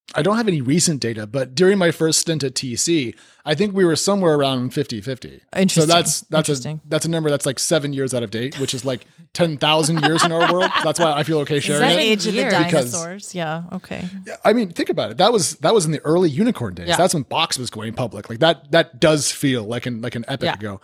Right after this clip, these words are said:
Speaker 1: Um, I think I've been pleasantly surprised at how events have translated over to the digital world at T C, which is my main lens into this,
Speaker 2: Right.
Speaker 1: into this question.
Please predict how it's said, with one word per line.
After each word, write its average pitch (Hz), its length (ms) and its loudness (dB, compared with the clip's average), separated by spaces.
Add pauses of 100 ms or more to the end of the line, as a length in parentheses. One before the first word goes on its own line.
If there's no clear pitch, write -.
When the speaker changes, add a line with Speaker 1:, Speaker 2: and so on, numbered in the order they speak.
(300)
Speaker 1:
Um, 143 500 2 (320)
I 180 120 6
think 247 300 -2 (460)
I've 160 280 4
been 175 140 -2
pleasantly 185 400 0
surprised 139 380 2
at 127 80 0
how 135 100 4
events 127 300 0
have 127 80 -4
translated 127 520 0
over 127 360 2
to - 180 -6
the 131 80 -4
digital 123 400 0
world 120 320 0
at 123 220 -4
T 127 180 -2
C, 107 180 -2
which 110 160 -2
is 143 120 2
my 151 100 4
main 151 380 2
lens 110 460 -4
into 123 220 -4
this, - 440 0
Speaker 2:
Right. 139 80 -6
Speaker 1:
into 107 120 -4
this 107 140 -6
question. 120 500 0